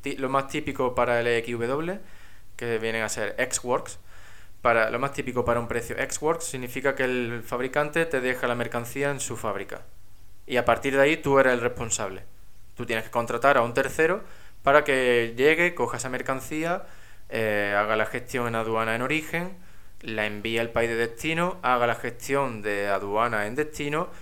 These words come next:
y finalmente la entregue en la, en el punto final de, de entrega, ¿vale? Entonces, como ya os decía, si tú conoces el precio para D D P y conoces el precio para E X W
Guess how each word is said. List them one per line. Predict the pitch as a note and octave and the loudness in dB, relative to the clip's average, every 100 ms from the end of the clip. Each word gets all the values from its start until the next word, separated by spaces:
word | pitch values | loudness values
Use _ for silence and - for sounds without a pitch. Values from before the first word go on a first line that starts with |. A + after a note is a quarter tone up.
| - - | -12 -8
y | C#3+ | -8
finalmente | C#3+ D3 D3 C#3+ C#3+ D#3+ | -2 0 2 0 2 4
la | C#3+ | 4
entregue | B2 B2 C3+ C#3+ D3 E3+ E3+ | 2 -2 2 4 4 0 -2
en | C3 C3+ C#3 | -6 -4 0
la, | C3+ C3+ C#3+ B2+ A#2 | 4 4 4 2 0
en | A2+ | -2
el | A2+ A2+ | -4 -6
punto | C3 C3+ | -6 -4
final | C#3 A#2+ A2+ A2+ | -6 -4 -4 -2
de, | A2 G#2 G2 G#2 - - - - | -2 -4 -6 -8 -12 -14 -14 -12
de | G#2+ | -8
entrega, | G#2 G2 F#2+ D#2+ - - - - - | -8 -6 -6 -6 -10 -12 -12 -12 -10
¿vale? | - A2+ D#3+ - - - - - - - - - - - - | -4 -2 -2 -8 -12 -12 -12 -14 -14 -12 -12 -14 -14 -14 -12
Entonces, | - B2+ C3+ B2 | -6 2 2 2
como | - C3+ | -2 2
ya | C3+ E3 | 6 8
os | |
decía, | D#3 D#3 D3+ | 6 4 0
si | A#2 B2+ | 2 0
tú | E3 | -2
conoces | D#3+ D#3 D3+ | 2 2 2
el | C#3+ C3+ | 0 0
precio | C#3 D#3 D#3 G#2+ G2 G2 - | 2 2 2 -2 -2 -4 2
para | A#2 A2 | 4 4
D | G#2+ C3+ | 4 2
D | C3 | 2
P | B2 C#3 A#2+ | 0 0 0
y | |
conoces | G2+ A2 A#2+ C3+ | -2 -4 -4 -4
el | B2 | -4
precio | C3+ C#3+ A2+ | -2 -2 -2
para | G#2 G2+ F#2+ - | 0 2 2 2
E | B2 | 0
X | C3 B2+ A#2 | 0 -4 -4
W | C3 B2+ B2 A2+ | -2 0 0 -2